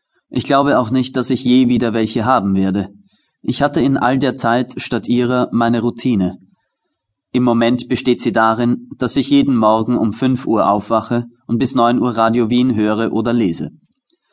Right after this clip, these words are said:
Wenn das Wetter für mich angenehm ist, also vor allem im Herbst und im Winter, gehe ich anschließend spazieren. Ich bin fünfundachtzig Jahre alt und am Arm verletzt, weil ich vor drei Tagen vor der Bäckerei, in der ich manchmal frühstücke,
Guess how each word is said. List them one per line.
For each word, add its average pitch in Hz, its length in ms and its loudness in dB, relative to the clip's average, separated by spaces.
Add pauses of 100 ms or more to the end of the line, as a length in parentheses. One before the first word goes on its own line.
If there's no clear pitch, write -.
(420)
Wenn 127 260 2
das 127 160 0
Wetter 135 280 0
für 117 120 0
mich 110 220 0
angenehm 113 420 2
ist, - 460 -6
also 110 200 0
vor 101 180 0
allem 110 200 2
im 104 140 2
Herbst 107 420 -2
und 98 100 0
im 98 140 0
Winter, 113 400 -2 (380)
gehe 139 260 4
ich 151 200 -2
anschließend 127 520 0
spazieren. 92 680 -4 (640)
Ich 123 140 -4
bin 143 140 2
fünfundachtzig 127 720 0
Jahre 107 320 2
alt 98 380 -4
und 113 160 0
am 113 100 0
Arm 113 320 0
verletzt, 107 540 -4 (260)
weil 123 200 2
ich 135 100 -2
vor 139 100 -2
drei 120 240 0
Tagen 127 400 0
vor 123 140 -4
der 113 100 -2
Bäckerei, 101 580 -2
in 101 180 -2
der 98 120 -2
ich 101 140 -4
manchmal 101 300 -2
frühstücke, 113 580 -4